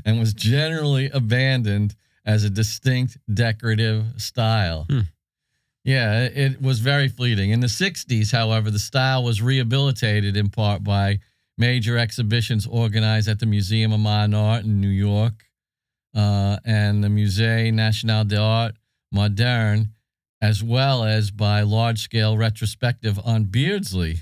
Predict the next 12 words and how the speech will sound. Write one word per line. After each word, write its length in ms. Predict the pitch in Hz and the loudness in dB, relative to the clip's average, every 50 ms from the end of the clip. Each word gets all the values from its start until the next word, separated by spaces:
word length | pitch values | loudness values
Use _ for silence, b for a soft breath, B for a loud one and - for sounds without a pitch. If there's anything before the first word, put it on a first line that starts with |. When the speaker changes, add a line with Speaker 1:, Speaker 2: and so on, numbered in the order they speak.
| - - | -4 -2
Speaker 2:
Hmm. 120 | 127 135 123 - - _ _ _ _ _ _ - | -2 -2 -2 -4 -8 _ _ _ _ _ _ -2
Speaker 1:
held 220 | 113 113 110 107 | -2 0 0 0
at 140 | 117 113 107 | 0 -2 -2
the 80 | - 110 | -2 -2
Victoria 600 | 101 110 107 107 - - 123 127 127 123 120 113 | 0 0 -2 -2 -2 -2 -2 0 0 0 0 0
and 80 | 117 | 0
Albert 400 | 120 123 135 147 151 123 104 87 | 0 0 0 0 0 -2 -2 -2
Museum 480 | 101 104 101 95 85 95 98 95 98 98 | 0 0 0 0 0 0 0 0 0 2
in 100 | 101 107 | 2 2
London 340 | 117 123 131 135 113 101 92 | 2 0 0 0 0 0 -2
in 100 | 92 92 | -2 -2
sixty-six. 960 | - - 107 - - - 101 - - 135 143 147 110 - - - - - - | -2 -4 -6 -6 -6 -6 -6 -4 -2 -2 -2 -2 -2 -4 -8 -14 -16 -18 -20